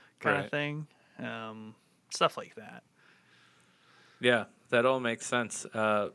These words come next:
Speaker 2: at the end of the day, I'm super excited to finally be into Star Wars, and, uh,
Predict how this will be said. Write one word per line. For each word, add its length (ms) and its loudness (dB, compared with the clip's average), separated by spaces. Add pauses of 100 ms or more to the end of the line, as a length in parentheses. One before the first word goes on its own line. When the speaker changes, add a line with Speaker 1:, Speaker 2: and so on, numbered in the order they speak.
(260)
Speaker 2:
at 180 8
the 100 0
end 120 0
of 60 0
the 60 0
day, 320 2 (340)
I'm 280 -2
super 460 -2
excited 560 -2
to 320 -6
finally 840 0 (1000)
be 240 -2
into 360 -10
Star 320 -4
Wars, 480 -10 (180)
and, 420 -12 (680)
uh, 380 -8